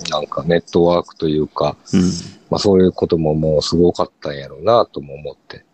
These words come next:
Speaker 2: うーん。
Speaker 1: そうそう。で、まあ、それ、えー、が五十年代初頭ぐらいからそういう活動をして、と-、まあ、途中にこう、もうちょっとちゃんとしたブティックも作ったりとかして、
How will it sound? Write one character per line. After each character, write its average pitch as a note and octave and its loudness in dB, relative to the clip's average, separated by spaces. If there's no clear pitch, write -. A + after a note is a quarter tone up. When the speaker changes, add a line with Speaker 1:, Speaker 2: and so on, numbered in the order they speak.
Speaker 2:
う - -8
ー E2+ -4
ん。 E2+ -2
Speaker 1:
そ - -18
う - -16
そ - -20
う。 C#3+ 4
で、 E3+ 6
ま E3+ 6
あ、 D3 2
そ - -2
れ、 F#3 6
え C3 -10
ー、 C3+ 4
が A#2+ 4
五 C#3 4
十 C#3+ 2
年 C#3+ 4
代 G#2 4
初 C#3 4
頭 C3+ 6
ぐ C3+ 4
ら B2 6
い F#2+ 2
か - 0
ら E2 4
そ G2 2
う - 6
い F#2 6
う F2 -2
活 F#2 -4
動 F#2 0
を F2+ 2
し - -8
て、 E2+ 0
と-、 F#2+ 0
ま F#2 2
あ、 - -4
途 A2 0
中 G2+ 2
に F#2 4
こ E2 2
う、 - 2
も G2 4
う F2+ -2
ち - -4
ょ - 0
っ - -4
と E2+ -2
ち - -2
ゃ F2+ 0
ん E2+ -2
と E2+ 0
し - -6
た - -4
ブ E2+ 2
テ E2+ 0
ィ - 4
ッ - -8
ク - -10
も D#2+ -2
作 - -2
っ - 0
た - -2
り C#2+ -2
と - -14
か - -8
し - -8
て、 A2+ 2